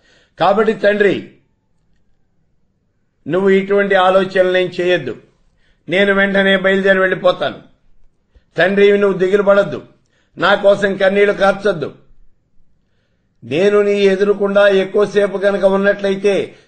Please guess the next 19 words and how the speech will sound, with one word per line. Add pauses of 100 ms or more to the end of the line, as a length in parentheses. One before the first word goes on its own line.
(100)
నీకు
నా
మీద
మమత,
అనురాగము
అనేది
ఇంకా,
ఇంకా,
ఇంకా
పెరిగిపోతాయి. (220)
అస్సలు
నన్ను
నువ్వు
వదిలిపెట్టలేవు. (3250)
అందుకని
నేను
ఇప్పుడే
బయలుదేరి
వెళ్ళిపోతాను.